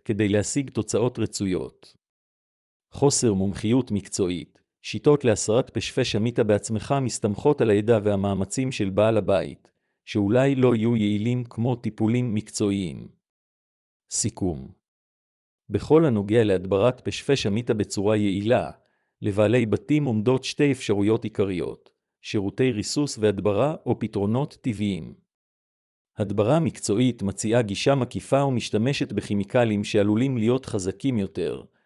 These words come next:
אך היא עשויה להיות יקרה יותר ועלולה להיות כרוכה בחשיפה כימית. פתרונות טבעיים, לעומת זאת, מספקים חלופות לא רעילות, חסכוניים יותר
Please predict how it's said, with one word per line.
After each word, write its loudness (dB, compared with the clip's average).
אך -10
היא 0
עשויה 2
להיות 2
יקרה 0
יותר 0
ועלולה 4
להיות 0
כרוכה 0
בחשיפה -2
כימית. -12
פתרונות -2
טבעיים, -4
לעומת 0
זאת, -6
מספקים -2
חלופות 0
לא 4
רעילות, -2
חסכוניים -2
יותר 0